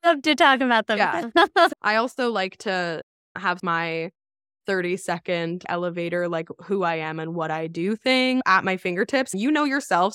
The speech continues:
Speaker 2: If you're the type of person who just really enjoys talking to people, you probably don't need to prep this.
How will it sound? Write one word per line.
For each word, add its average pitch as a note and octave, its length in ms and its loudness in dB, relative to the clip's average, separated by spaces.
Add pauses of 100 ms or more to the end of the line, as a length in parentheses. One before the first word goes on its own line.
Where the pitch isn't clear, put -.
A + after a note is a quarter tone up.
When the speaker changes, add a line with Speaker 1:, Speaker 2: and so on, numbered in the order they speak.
Speaker 2:
If G3+ 140 -2
you're A#3+ 80 2
the C4+ 100 2
type D4 200 2
of B3 100 0
person G3+ 400 0
who G3+ 100 0
just F3 260 -6
really F3+ 300 0
enjoys E3+ 300 -2
talking E3 260 -2
to G3 60 -2
people, G#3+ 240 -4
you G#3 60 -4
probably G#3+ 220 0
don't F#3+ 120 0
need F3 140 -6
to E3 60 -10
prep - 380 -8
this. G#3 340 0